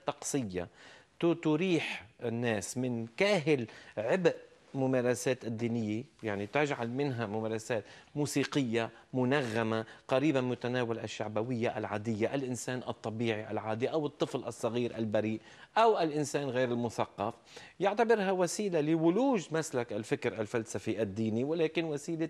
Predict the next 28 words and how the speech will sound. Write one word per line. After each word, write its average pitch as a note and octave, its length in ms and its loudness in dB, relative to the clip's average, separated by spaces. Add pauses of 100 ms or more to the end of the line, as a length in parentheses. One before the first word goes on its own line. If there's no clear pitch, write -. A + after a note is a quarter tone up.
تسهيل D3 500 0 (240)
وليست C3+ 460 0
وسيلة A#2 420 0 (380)
تصعيب. A#2+ 400 2 (480)
لذلك F#3+ 520 2
يد-، D#3+ 420 2
ي-، E3+ 440 2
يعطي F#3 480 0
الفولكلور C#3+ 720 -2
الشعبي B2+ 560 -2
أو A#2 120 -2
حتى - 340 -6
طرق A3 460 2
إذاعة B2+ 640 0
الدين G#2+ 460 -2 (240)
والتبشير C#3 680 0
بالدين A2+ 460 -2 (200)
في A3+ 120 0
كل C#4+ 240 2
الطوائف، A#2 560 0
في - 80 -4
كل G3 140 4
المذاهب، A2+ 380 0
في D3+ 120 -6
كل F#3 160 2
الأديان D3 340 0
السماوية، B2 640 -2 (320)
طابعًا G3+ 580 4